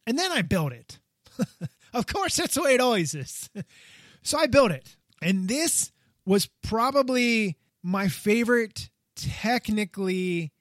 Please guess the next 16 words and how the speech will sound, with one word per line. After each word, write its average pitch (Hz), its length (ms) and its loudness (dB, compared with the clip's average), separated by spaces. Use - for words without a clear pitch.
built 175 440 0
set - 540 -4
as 180 140 0
far 180 300 4
as 160 160 2
the 170 80 0
rest 160 180 0
of - 40 -8
the 160 100 0
buildings 131 400 -2
go. 131 240 -12
There 208 220 2
is 196 120 2
so 247 300 4
much 311 300 0
technique 147 800 -2